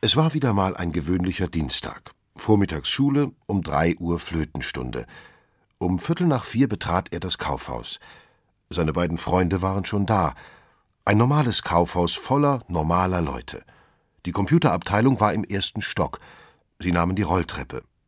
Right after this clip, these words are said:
Sechs Computerspielplätze gab es da, aber es waren nur zwei frei. „Fangt ruhig ihr an“, sagte Till. „Kannst uns ja dann ablösen“,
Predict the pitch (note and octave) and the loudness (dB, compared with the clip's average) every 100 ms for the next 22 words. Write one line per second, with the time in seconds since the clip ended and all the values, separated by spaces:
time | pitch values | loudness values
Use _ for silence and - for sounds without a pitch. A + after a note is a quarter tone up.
0 | _ _ _ _ - F2 B2+ - - A#2+ | _ _ _ _ -8 -6 -4 -6 -6 -4
1 | - A#2+ D#2+ D2 - C#2 C2 D2 C2 C2+ | 0 0 0 -4 -6 -8 -6 -6 -4 -6
2 | C#2 C2 C#2+ - C#2 C2 - - - _ | -6 -6 -6 -2 -2 -2 -8 -20 -20 _
3 | _ _ - - - F2 E2+ E2 D2 - | _ _ -10 -6 -4 -4 -2 -4 -2 -2
4 | D#2+ D#2+ D#2 - G#2 D2+ C2+ - _ _ | 0 -2 -4 -6 -6 -6 -10 -20 _ _
5 | _ - - _ _ _ _ _ - C#3 | _ -20 -20 _ _ _ _ _ -4 2
6 | E3 - D#3+ D3+ - C#3 D3 F2 C#2+ - | 2 6 6 6 4 4 6 4 -2 -8
7 | _ _ - D2 C2 C2+ - D2+ C2 - | _ _ -10 -10 -8 -10 -8 -8 -8 -12
8 | _ _ _ _ _ _ _ - B2+ - | _ _ _ _ _ _ _ 2 4 4
9 | C3+ C3+ B2 B2 C3 C3 A#2+ G2+ E2 | 6 8 8 10 8 10 8 8 4